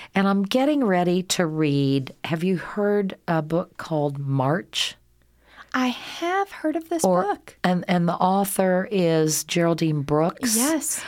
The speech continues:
Speaker 1: Well, she won a Pulitzer Prize for that
Speaker 2: Mm-hmm.
Speaker 1: book, and it's based on Mister March in Little Women.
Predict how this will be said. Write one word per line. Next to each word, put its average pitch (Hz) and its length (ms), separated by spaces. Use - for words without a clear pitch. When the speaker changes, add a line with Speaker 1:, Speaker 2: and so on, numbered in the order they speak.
Speaker 1:
Well, 196 400
she 233 280
won 196 200
a 170 60
Pulitzer 170 500
Prize 135 440
for 135 160
that 127 220
Speaker 2:
Mm-hmm. 233 40
Speaker 1:
book, 269 160
and 160 120
it's 165 200
based 180 420
on 156 280
Mister 185 380
March 151 720
in 160 220
Little 170 220
Women. 165 500